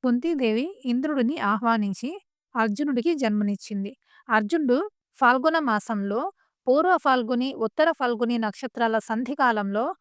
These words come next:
పగలు అర్జునుడు జన్మించాడు. అందుకే ఆయన ఫాల్గుణుడయ్యాడు. అర్జునుడు జన్మించిన వెంటనే అశరీరవాణి ఇలా పలికింది, ఈ కుమారుడు కార్తవీర్య తుల్యుడై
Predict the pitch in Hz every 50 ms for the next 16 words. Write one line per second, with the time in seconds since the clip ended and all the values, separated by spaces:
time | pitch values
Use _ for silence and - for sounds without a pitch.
0 | _ _ _ _ _ _ - 240 226 226 269 320 302 240 247 294 330 - 214 214
1 | 208 - 277 262 247 220 285 349 285 277 240 214 214 220 220 208 - 214 190 185
2 | - - _ _ _ - 226 233 247 277 302 254 - 277 269 320 381 403 - 269
3 | 233 226 214 220 240 330 415 - _ _ _ _ _ - - 240 233 247 285 262
4 | 240 262 277 277 247 220 214 202 208 202 208 202 - - - _ _ _ _ _
5 | _ - 226 233 220 226 339 359 381 370 302 277 254 240 247 269 277 - 277 294
6 | 269 240 214 202 202 214 220 269 294 - 202 - - 269 254 277 294 285 269 240
7 | 220 202 226 302 320 277 233 214 208 220 202 202 196 - 214 208 196 190 - _
8 | _ _ _ _ _ _ - 262 262 285 - - 254 226 240 277 311 302 269 226
9 | 226 262 311 - - 226 208 226 - - 339 320 294 285 285 285 285 285 254 -
10 | 254 220 214 214 208 196 208 247 339